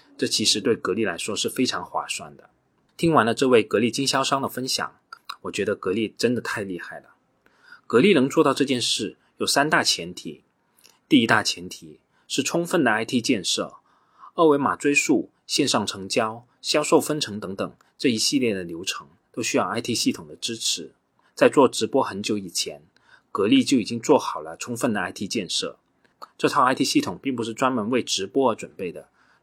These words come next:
而是早就准备好了，这次正好用在直播上而已。第二个大前提就是清晰的区域划分。在直播中带货，总会有一些不是由经销商带来的流量，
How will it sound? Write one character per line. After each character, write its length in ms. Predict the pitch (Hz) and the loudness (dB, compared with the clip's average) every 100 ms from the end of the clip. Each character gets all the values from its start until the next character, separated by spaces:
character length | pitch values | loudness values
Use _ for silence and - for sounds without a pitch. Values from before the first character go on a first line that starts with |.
| _ | _
而 100 | 104 | -4
是 120 | 117 | -2
早 220 | 123 92 | 0 -2
就 100 | 82 | -2
准 200 | 131 87 | -4 -6
备 100 | 80 | -4
好 240 | 113 - 67 | -4 -4 -10
了， 160 | 71 _ _ _ _ | -12 _ _ _ _
这 140 | - 131 | -4 -2
次 180 | - 139 | 0 0
正 180 | 156 | 0
好 240 | 131 - 80 | 0 -4 -6
用 180 | 117 117 | -6 -6
在 120 | 101 | -8
直 220 | - 95 | -8 -10
播 180 | 95 107 | -4 -2
上 240 | - 104 | -2 -4
而 80 | 80 | -8
已。 60 | 73 76 _ _ _ _ _ - _ _ _ | -20 -20 _ _ _ _ _ -20 _ _ _
第 100 | - | 4
二 60 | 143 | 6
个 100 | 127 | 6
大 200 | 120 117 | 4 2
前 260 | - 95 | 0 -8
提 260 | 98 90 78 | -14 -14 -14
就 100 | - | -8
是 100 | 135 | -4
清 240 | 127 - 160 | 0 2 2
晰 160 | - | 2
的 80 | 151 | 2
区 220 | 160 - | 0 -2
域 80 | 143 | -4
划 260 | 127 123 123 | -2 0 -2
分。 320 | - 110 113 _ _ _ - _ _ _ | -4 -10 -10 _ _ _ -20 _ _ _
在 160 | - | 2
直 160 | 147 - | 2 0
播 160 | 139 143 | 2 2
中 180 | 147 | 2
带 180 | 147 147 | 2 2
货， 360 | 107 127 98 - _ _ | 2 0 -2 -4 _ _
总 180 | - 104 | -6 -2
会 140 | 170 | 4
有 120 | 156 98 | 4 4
一 60 | |
些 260 | 127 156 143 | 0 0 0
不 140 | 143 | -2
是 160 | 113 143 | -2 0
由 100 | - | -2
经 160 | - | -2
销 140 | 127 131 | -2 -2
商 220 | 131 127 | -4 -4
带 160 | 139 110 | -4 -4
来 100 | 90 | -6
的 100 | 87 | -14
流 180 | 80 76 | -16 -14
量， 260 | 95 80 | -10 -10